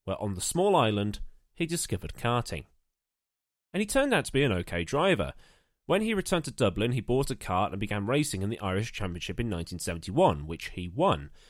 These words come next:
By nineteen seventy-four, he was in single-seaters and won in various categories,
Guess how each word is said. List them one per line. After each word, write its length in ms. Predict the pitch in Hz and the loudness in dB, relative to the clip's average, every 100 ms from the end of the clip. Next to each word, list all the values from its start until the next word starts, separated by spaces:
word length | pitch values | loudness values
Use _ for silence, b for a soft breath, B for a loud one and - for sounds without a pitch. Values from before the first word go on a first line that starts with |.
| b b b _ _ - | b b b _ _ 0
By 100 | 214 | 2
nineteen 280 | 269 262 233 | 2 -2 -2
seventy-four, 580 | 226 214 202 135 123 | 0 0 -4 0 0
he 140 | 127 139 | 2 0
was 100 | 135 | 0
in 80 | 147 | -2
single-seaters 1000 | - 104 87 82 - 156 - 85 80 - | -2 -2 -4 -4 -2 0 -2 -2 -4 -6
and 160 | 98 101 | -4 0
won 200 | 110 143 | 2 2
in 160 | 123 | -2
various 400 | 110 110 101 104 | 2 2 2 -2
categories, 640 | - 175 - 107 76 65 - | 0 0 0 -4 -6 -6 -8